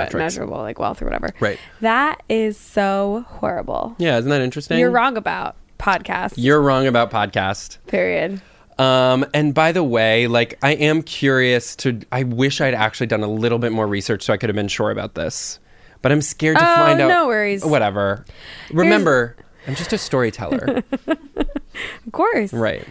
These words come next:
Speaker 2: This is a study you made up.
Speaker 1: This is a study I made up. <laughs>
Speaker 2: Um, there's something from before,
Speaker 1: The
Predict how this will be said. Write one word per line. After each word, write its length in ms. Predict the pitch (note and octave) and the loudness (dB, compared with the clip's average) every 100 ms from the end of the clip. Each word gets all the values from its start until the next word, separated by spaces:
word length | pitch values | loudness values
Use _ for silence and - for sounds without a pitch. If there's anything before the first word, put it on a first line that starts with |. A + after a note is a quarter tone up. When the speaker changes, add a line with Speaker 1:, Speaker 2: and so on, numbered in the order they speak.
| - | -12
Speaker 2:
This 200 | - F#3 | -6 -6
is 60 | G#3 | -4
a 80 | A#3 | -6
study 280 | - F3+ F#3+ | -4 -2 -2
you 120 | G3+ | -2
made 160 | A3+ D#4 | -2 -2
up. 200 | - - | -4 -4
Speaker 1:
This 120 | B2+ | -2
is 100 | B2+ | -2
a 40 | C3 | -2
study 360 | - G#2 G#2+ | -2 -2 0
I 40 | G#2 | -2
made 180 | A2+ G#2+ | -2 -2
up. 180 | G#2 - | -4 -6
<laughs> 680 | - C#3+ - - - - - | -6 -6 -2 -4 -2 -6 0
Speaker 2:
Um, 840 | B3 A#3+ A#3+ A#3 A#3 A3+ A#3 - D#3+ - - - D#3+ G#2+ | 2 2 0 2 2 2 -4 -6 -10 -14 -14 -6 -4 -4
there's 240 | - B3+ C4 | -2 -2 0
something 500 | D4 D4+ - D4+ C#4+ | 0 0 0 -2 -2
from 220 | C#4 B3 | -2 -2
before, 640 | A3+ - - G#3+ G#3 F#3+ | -4 -8 -8 -2 -2 -2
Speaker 1:
The 60 | - | -4